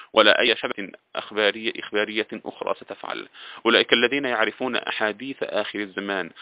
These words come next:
ويفهمون اللغة الرمزية المليئة، تلك الأحاديث، ويستطيعون أن يسقطوا الرموز الموجودة فيها على الواقع المعاصر،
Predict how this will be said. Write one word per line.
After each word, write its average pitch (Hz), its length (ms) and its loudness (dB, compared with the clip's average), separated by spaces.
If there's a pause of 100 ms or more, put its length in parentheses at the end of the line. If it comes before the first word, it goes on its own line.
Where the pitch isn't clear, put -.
(180)
ويفهمون 117 640 4
اللغة 113 380 2
الرمزية 104 680 -2
المليئة، 101 640 -6 (200)
تلك 123 200 2
الأحاديث، 120 560 0 (340)
ويستطيعون 120 640 2
أن 113 140 0
يسقطوا 117 480 -6
الرموز 120 420 -4
الموجودة 104 600 0 (100)
فيها 104 420 -6
على 104 180 6
الواقع 104 500 2
المعاصر، 113 600 -4